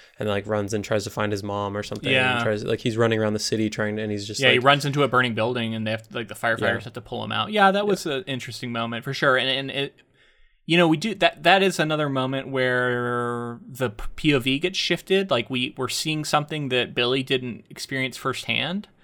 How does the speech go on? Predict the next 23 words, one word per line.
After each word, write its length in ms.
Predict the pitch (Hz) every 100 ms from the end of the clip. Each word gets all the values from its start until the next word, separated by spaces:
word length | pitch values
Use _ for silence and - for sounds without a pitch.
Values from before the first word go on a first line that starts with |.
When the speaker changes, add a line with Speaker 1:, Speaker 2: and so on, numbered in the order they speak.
| _ _ _ _ _ -
Speaker 2:
Um, 480 | 123 120 113 104 135
so 260 | - 139 131
it's 220 | 135 127
a, 180 | 135 139
it's 120 | 127
another 240 | 139 135 123
changing 760 | - - 131 131 120 117 113
P 200 | 110 135
O 60 | 120
V 180 | 113 120
moment 360 | 117 110 110
from 140 | - 123
what 120 | 113
we 80 | 117
get 200 | 110 -
in 80 | 117
the 60 |
book, 240 | 107 123 131
which 160 | 117
is 140 | 117 123
very 320 | 127 120 117
localized 760 | 117 113 113 - 60 - - -
to 320 | 127 120